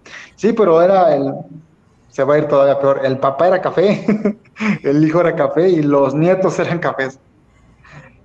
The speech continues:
Y traían hasta su máscara de perro, o sea, fue así como que dices, "Guau", ¿no? Para que veamos que hay de todo. También tenemos, este, un amigo que tiene su club de Arizona, pero él porque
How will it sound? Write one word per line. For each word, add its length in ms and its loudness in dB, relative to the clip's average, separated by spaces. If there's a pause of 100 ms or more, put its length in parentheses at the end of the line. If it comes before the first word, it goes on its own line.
(180)
Y 80 -2
traían 240 0
hasta 160 -2
su 100 -6
máscara 400 -4
de 120 -6
perro, 300 -6
o 40 -14
sea, 180 -8
fue 140 -4
así 140 -6
como 180 -4
que 100 -10
dices, 160 -8
"Guau", 280 0
¿no? 200 -6 (520)
Para 120 -8
que 100 -6
veamos 220 -4
que 200 -10 (240)
hay 100 -4
de 60 -6
todo. 280 -4 (560)
También 280 0
tenemos, 400 -2
este, 600 -2
un 280 -2
amigo 280 -2
que 120 -6
tiene 160 -4
su 120 -8
club 200 -4
de 60 0
Arizona, 500 -6
pero 160 -4
él 60 -6
porque 460 -12